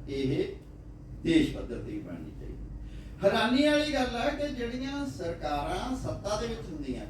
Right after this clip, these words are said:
ਕੋਈ ਵੀ ਪਾਰਟੀ ਸੱਤਾ 'ਚ ਹੋਵੇ, ਇਹ ਨਹੀਂ ਕਿ ਉਹ ਸੱਭਿਆਚਾਰ ਦੇ ਬਾਰੇ ਉਹਦਾ ਇੱਕ ਵਿਊ ਪੁਆਇੰਟ ਨਹੀਂ ਹੁੰਦਾ ਤੇ ਉਸ ਅਨੁਸਾਰ ਉਹ ਕੰਮ ਨਹੀਂ ਕਰਦੀਆਂ। ਉਹ ਕੰਮ ਕਰਦੀਆਂ, ਪਰ ਉਹਨੂੰ ਕਦੇ ਲਿਖਤੀ 'ਚ ਨਹੀਂ ਦਿੰਦੀਆਂ,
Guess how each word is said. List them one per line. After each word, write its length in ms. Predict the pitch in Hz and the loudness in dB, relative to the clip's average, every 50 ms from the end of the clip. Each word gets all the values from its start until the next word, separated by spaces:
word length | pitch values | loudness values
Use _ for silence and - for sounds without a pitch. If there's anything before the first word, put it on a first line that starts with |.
| - - | -8 0
ਕੋਈ 240 | 175 185 196 - | 2 4 4 6
ਵੀ 80 | 254 294 | 4 4
ਪਾਰਟੀ 460 | - - - 190 180 170 175 170 160 | 2 4 4 4 4 2 0 -2 -2
ਸੱਤਾ 280 | 147 135 131 - 135 135 | -4 -4 -4 -2 -2 -2
'ਚ 120 | 131 127 | -2 -4
ਹੋਵੇ, 280 | 123 110 104 95 127 127 - - - - - - - | -4 -6 -6 -6 -6 -6 -8 -10 -10 -10 -10 -8 -2
ਇਹ 240 | 226 247 269 302 311 | 4 6 6 6 6
ਨਹੀਂ 220 | 294 285 285 311 - | 6 4 2 2 0
ਕਿ 140 | 302 302 | 0 0
ਉਹ 340 | 285 262 247 233 247 262 262 | 2 2 4 4 4 4 4
ਸੱਭਿਆਚਾਰ 680 | - - 208 - 226 240 254 247 226 208 196 190 185 | 2 0 -2 -2 -2 -2 -2 0 0 0 2 2 2
ਦੇ 120 | 185 208 208 | 0 0 -2
ਬਾਰੇ 380 | 202 - - - - - 185 | -2 0 0 2 4 4 6
ਉਹਦਾ 320 | 196 196 190 - - 208 196 | 6 6 4 6 4 4 4
ਇੱਕ 120 | 185 - | 2 0
ਵਿਊ 300 | - 170 156 156 160 170 | 0 0 0 0 0 0
ਪੁਆਇੰਟ 380 | 170 165 165 170 180 170 160 165 | 0 0 0 0 0 0 -2 -2
ਨਹੀਂ 200 | 170 190 208 185 | -4 -2 -2 -2
ਹੁੰਦਾ 200 | 165 165 170 185 | 0 0 0 0
ਤੇ 160 | - - 185 | 2 2 4
ਉਸ 240 | 170 180 180 - - | 4 4 2 2 0
ਅਨੁਸਾਰ 340 | 175 170 - - 165 170 185 | -2 -2 0 0 2 4 4
ਉਹ 80 | 190 | 4
ਕੰਮ 240 | - 151 160 156 151 | 4 2 2 2 2
ਨਹੀਂ 180 | - 151 151 135 | 0 -2 0 0
ਕਰਦੀਆਂ। 440 | 127 123 120 - - - - - - - - - - - - - - - - - | 0 0 0 -2 -6 -6 -8 -8 -8 -8 -10 -10 -10 -10 -10 -10 -12 -6 -2 0
ਉਹ 120 | 262 269 | 2 2
ਕੰਮ 340 | 269 254 247 262 294 302 - | 4 6 6 6 6 6 6
ਕਰਦੀਆਂ, 500 | - 175 160 - - 127 127 117 113 101 - - - - - - - - - - - - - - - - | 6 4 4 4 2 2 2 2 0 -2 -6 -8 -10 -10 -10 -10 -10 -10 -12 -12 -12 -14 -14 -10 0 4
ਪਰ 200 | - 294 302 302 | 4 6 6 6
ਉਹਨੂੰ 200 | 311 320 339 320 | 6 4 4 6
ਕਦੇ 200 | 320 311 311 311 | 6 6 6 6
ਲਿਖਤੀ 440 | 285 254 247 254 - - 285 277 269 | 6 6 6 6 4 0 -2 -2 -2
'ਚ 60 | 262 | -2
ਨਹੀਂ 240 | - 185 - - - | -2 -4 -4 -4 -4
ਦਿੰਦੀਆਂ, 220 | - - - 254 | -6 -6 -8 -8